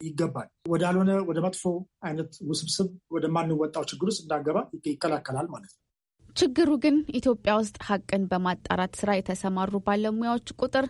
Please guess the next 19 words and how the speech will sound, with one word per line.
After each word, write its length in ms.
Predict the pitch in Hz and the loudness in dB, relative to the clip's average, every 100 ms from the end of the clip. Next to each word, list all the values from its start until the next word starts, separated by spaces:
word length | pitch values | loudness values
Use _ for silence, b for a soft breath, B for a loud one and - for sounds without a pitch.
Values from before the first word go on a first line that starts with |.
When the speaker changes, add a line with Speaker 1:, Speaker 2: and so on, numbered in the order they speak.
| - | -2
Speaker 2:
እጅግ 340 | 277 - 226 208 | -6 -2 -4 -2
በጣም 300 | 190 - 180 | -4 0 -2
አነስተኛ 640 | 170 170 175 - 190 196 | 0 -2 -2 -2 0 2
ነው። 160 | 190 170 165 B B B | 2 2 0 B B B
ኪሩቤል 400 | - 185 180 185 | -2 0 0 0
እንደሚለው 520 | 185 185 196 220 277 403 | 0 0 0 0 0 0
በከፍተኛ 720 | 247 226 - - 208 196 202 | -2 -2 -6 -4 -2 0 -2
ሁኔታ 320 | 190 202 196 277 - | -2 -2 0 -2 0
እየተሰራጩ 720 | 220 208 208 208 196 185 180 | -2 0 -2 -2 0 -2 -2
ያሉትን 480 | 190 185 196 202 269 | -2 -2 -4 0 0
ሐሰተኛ 640 | 285 220 - 202 196 185 180 | 0 -4 -4 -4 -2 -2 -2
መረጃዎች 540 | 180 180 170 180 190 - | -2 -2 -2 -2 -4 -2
ለመዋጋት 680 | 202 202 208 226 226 277 - b b b | -2 0 2 2 4 2 0 b b b
የመረጃ 440 | 277 262 240 220 208 | 2 2 2 0 0
አጣሪ 340 | 196 - 190 185 | 0 0 0 0
ባለሙያዎች 640 | 175 175 170 165 185 - - | 0 0 0 0 -2 -4 -8
ቁጥር 280 | 208 254 247 - | -2 0 -2 -2
ማደግ 320 | 240 220 190 170 | -2 0 -2 -2
ይኖርበታል። 720 | 165 160 160 - 170 185 156 | -2 0 -2 -6 2 2 2